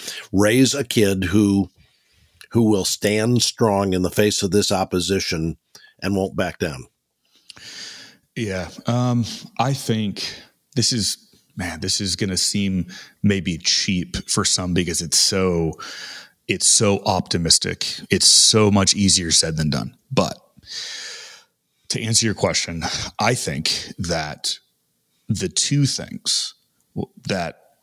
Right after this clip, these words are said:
Speaker 2: my wife, Kate, and I do with our kids, and what I think our youth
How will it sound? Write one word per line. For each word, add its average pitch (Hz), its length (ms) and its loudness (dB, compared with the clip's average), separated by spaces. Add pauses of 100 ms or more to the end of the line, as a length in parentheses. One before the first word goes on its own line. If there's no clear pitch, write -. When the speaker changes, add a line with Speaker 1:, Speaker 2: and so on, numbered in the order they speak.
(120)
Speaker 2:
my 107 300 2
wife, 87 380 -2
Kate, - 480 0 (100)
and 95 160 0
I 85 240 -2
do 90 180 0
with 82 140 -2
our 82 120 -6
kids, - 600 -6 (200)
and 90 180 -4
what 90 160 -2
I 87 120 -4
think 92 400 -6
our 90 180 -4
youth 90 460 -2